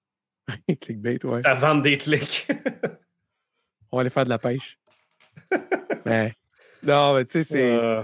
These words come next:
Speaker 2: mais non,
Speaker 1: c'est
Speaker 2: mais
Speaker 1: pour ça,
Speaker 2: c'est,
Speaker 1: mais c'est parce
Speaker 2: c'est, c'est ça qui est plate pour elle.
Speaker 1: parce qu'en réalité, je veux dire, on prêche pour notre paroisse, là, comme c'est là, là. Tu sais, c'est ça l'affaire, c'est que, je veux dire, on parle, on parle, on parle, mais d'avoir des changements, s'il y avait possibilité de pouvoir faire d'autres changements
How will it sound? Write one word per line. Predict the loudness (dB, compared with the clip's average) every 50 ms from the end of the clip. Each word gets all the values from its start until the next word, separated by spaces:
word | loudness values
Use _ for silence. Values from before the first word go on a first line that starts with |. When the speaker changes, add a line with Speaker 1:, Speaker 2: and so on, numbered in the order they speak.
| -4 -4
Speaker 2:
mais | -2 0 2
non, | 2
Speaker 1:
c'est | 2
Speaker 2:
mais | 2
Speaker 1:
pour | 2
ça, | 4 4 4
Speaker 2:
c'est, | 4
Speaker 1:
mais | 4
c'est | 2 2
parce | 0 0 0 0
Speaker 2:
c'est, | -8 -10 -6 -2
c'est | 2 2 2
ça | 4 2 2
qui | 2
est | 0 0
plate | -2 -4 -6 -6
pour | -8 -10 -8 -6
elle. | -6 -8 -8 -10 -14 -18 _ _ _ _ _ _ _ _ _ _ _ 0
Speaker 1:
parce | 0 2
qu'en | 2 2
réalité, | 4 4 4 4 4 2 2
je | 2
veux | 2 4
dire, | 4 4
on | 2 2
prêche | 2 2 0 0
pour | 0 -2
notre | -2 -2 0
paroisse, | 0 -2 0 0 0 0 -2 -4
là, | -6
comme | -8 -10 -10 -8
c'est | -8 -6
là, | -6 -6 -8
là. | -8 -12 -16 _ _ _ _ -4
Tu | -4
sais, | -4
c'est | -2 -4 -4
ça | -2 0 0
l'affaire, | 0 0 0 -2 -2 -2 -2
c'est | -6 -8
que, | -8 -6
je | -4
veux | -2
dire, | -2 -2
on | -2 -4
parle, | _ -2 -2 0 0 0
on | 0 -2
parle, | -2 -2 -2 -2
on | -2
parle, | 0 2 2 2 0 -2 _ _ _ _ _ _ -2
mais | 0 2 2 2
d'avoir | 2 4 4 4 4 4 4 4 4 4
des | 2 0
changements, | -2 -2 -2 -2 -2 -2 -2 -4 -4
s'il | -2 0 0
y | 2
avait | 2 2
possibilité | 2 0 -2 -2 -2 -6 -8 -6 -4 0 0 0
de | 0
pouvoir | 0 _ -2 -2 -2 -2
faire | -2 -2 -2 -2 -2
d'autres | -2 -4 -4 -4
changements | -4 -4 -4 -4 -4 -4 -2 -2 -2 -2